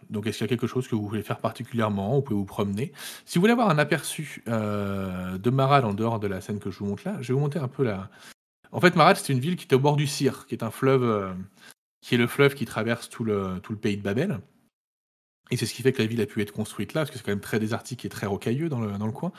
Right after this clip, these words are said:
Et, euh, et donc, c'est un fleuve, euh, assez tumultueux, assez, euh, assez compliqué à dompter.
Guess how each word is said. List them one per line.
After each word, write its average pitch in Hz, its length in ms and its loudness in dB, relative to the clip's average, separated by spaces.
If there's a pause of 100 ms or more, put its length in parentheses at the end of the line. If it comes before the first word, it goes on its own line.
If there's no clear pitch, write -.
(540)
Et, 135 240 8
euh, 104 680 4
et 95 80 -2
donc, 127 140 4
c'est - 100 2
un 110 60 2
fleuve, 131 320 6
euh, 104 280 6
assez 123 180 -2
tumultueux, 131 640 2
assez, 110 320 -2
euh, 98 420 -2 (1160)
assez 110 220 -4
compliqué 123 460 0
à 113 80 4
dompter. 120 520 2